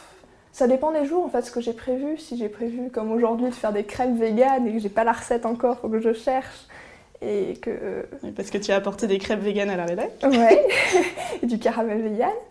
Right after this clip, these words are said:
Speaker 1: Euh, ben, je me réveille à une heure, genre neuf heures, et je vais faire, euh, à temps pour, euh, arriver ici, chez Mademoiselle, à la bonne heure.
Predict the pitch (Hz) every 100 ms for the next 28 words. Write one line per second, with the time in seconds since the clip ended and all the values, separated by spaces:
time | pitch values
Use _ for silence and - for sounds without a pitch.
0 | - - - _ _ _ 233 220 214 214
1 | 220 - - 214 214 208 220 214 220 226
2 | 226 220 220 226 220 208 208 _ _ 233
3 | 240 233 294 320 - - - - - 233
4 | 214 214 214 214 233 233 - - - _
5 | 220 - 240 254 226 214 220 - 208 208
6 | 208 220 214 - 240 247 - _ - -
7 | 214 214 214 214 240 240 - 202 208 214
8 | 226 -